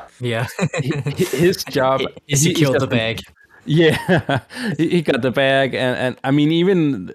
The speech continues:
Speaker 2: uh, just in college, he was just, he was badly injured, and, and, and still got a pretty good draft. A-, and now he got the bag from, from Denver, and, and then he's announcing a back injury just be-, just after. What's,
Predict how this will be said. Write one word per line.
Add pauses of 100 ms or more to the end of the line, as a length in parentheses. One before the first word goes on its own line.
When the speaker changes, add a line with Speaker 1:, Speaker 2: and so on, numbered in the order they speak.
(140)
Speaker 2:
uh,
just
in
college,
he
was
just, (140)
he
was
badly
injured, (160)
and, (100)
and,
and
still
got
a
pretty
good
draft. (140)
A-,
and
now
he
got
the
bag
from,
from
Denver,
and, (260)
and
then
he's (360)
announcing
a (200)
back
injury
just
be-, (200)
just
after. (180)
What's,